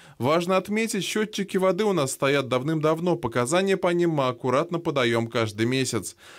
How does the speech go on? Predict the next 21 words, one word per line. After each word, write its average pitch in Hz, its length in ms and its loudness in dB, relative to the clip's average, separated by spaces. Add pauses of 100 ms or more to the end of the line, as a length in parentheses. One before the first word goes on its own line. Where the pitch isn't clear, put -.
(120)
Равно 185 360 0
как 202 180 -2
и 208 80 0
платим 208 420 0
по 123 160 -2
ним 117 240 -2
же 104 140 -6
без 101 160 -2
задержек. 113 680 -2 (300)
Так 135 180 0
откуда 196 380 0
эти 220 180 0
дикие 196 340 -2
цифры 185 360 0
по - 120 -4
нормативам? 120 640 0
Откуда 185 320 -2
такая 175 380 0
сумма 180 360 0
за 156 140 2
отопление? 151 720 0